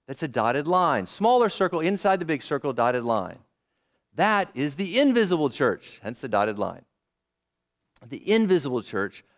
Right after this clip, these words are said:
are the actual people that Jesus has died for, the actual people that have had real, genuine faith, have put their faith in Christ. The Holy Spirit has come and lived in them. All their sins are forgiven on the cross.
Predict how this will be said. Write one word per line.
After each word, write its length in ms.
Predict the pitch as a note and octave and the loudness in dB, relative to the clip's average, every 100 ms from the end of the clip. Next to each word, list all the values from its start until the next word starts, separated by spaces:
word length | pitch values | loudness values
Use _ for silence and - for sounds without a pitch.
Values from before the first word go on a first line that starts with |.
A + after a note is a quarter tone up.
| _ | _
are 120 | C3+ | -2
the 160 | D3 D3 - | -2 -4 -2
actual 580 | D3+ F3+ - A#3 A3+ A3+ | -2 -2 -4 -4 -2 -2
people 560 | - A#2 - G2 G#2+ _ _ - | -4 -10 -6 -8 -8 _ _ -8
that 200 | C#3+ B2+ | -6 -6
Jesus 500 | G#2 F3 B3 A#3 A3 | -4 0 0 0 -4
has 160 | G#3 C3 | -4 -2
died 420 | D3 F3 G3 D3+ | 0 2 0 -2
for, 340 | - F2 - _ _ - | -6 -8 -8 _ _ -6
the 140 | D#3+ - | -6 -4
actual 460 | F3 G#3+ - A#3 G3 | -2 -2 -2 -2 -2
people 300 | E3 D#3+ C#3+ | -4 -2 0
that 100 | D#3 | 2
have 180 | D3 - - | -2 -6 -14
had 340 | - E3 C#3 D3 | -4 -4 -2 -2
real, 280 | G#3+ C4+ B3 | 2 2 2
genuine 420 | F3 E3 D3 B2 | 0 0 0 -4
faith, 440 | - F#3+ C4 C4+ _ _ _ | -2 0 0 -4 _ _ _
have 140 | - | -10
put 100 | D3+ | -6
their 100 | C3+ | -8
faith 360 | - G#3 A3+ A3 | -2 0 0 0
in 100 | G3+ | -2
Christ. 300 | G#3 G3 F#3 | 0 0 0
The 80 | D3+ | 0
Holy 200 | D#3+ C#3 | 0 0
Spirit 320 | - A3+ F#3+ | 0 0 2
has 100 | D3 | 0
come 180 | F3+ E3 | -2 -2
and 120 | C#3+ | 0
lived 240 | A3+ G#3 | 0 0
in 100 | G3+ | 2
them. 180 | G3 F3 - - | 2 0 -6 -6
All 300 | C#3+ G3 A#3+ | 2 4 4
their 120 | A#3 G3 | 4 0
sins 340 | A3 A3 F#3+ | 0 -2 -2
are 60 | E3 | -4
forgiven 520 | D#3+ C#3+ A#3 A#3 F#3+ | -4 0 2 2 -2
on 140 | C#3 | -4
the 80 | C#3 | -4
cross. 680 | - G#3 A3+ A3+ G#3 - | -2 0 2 2 -2 -12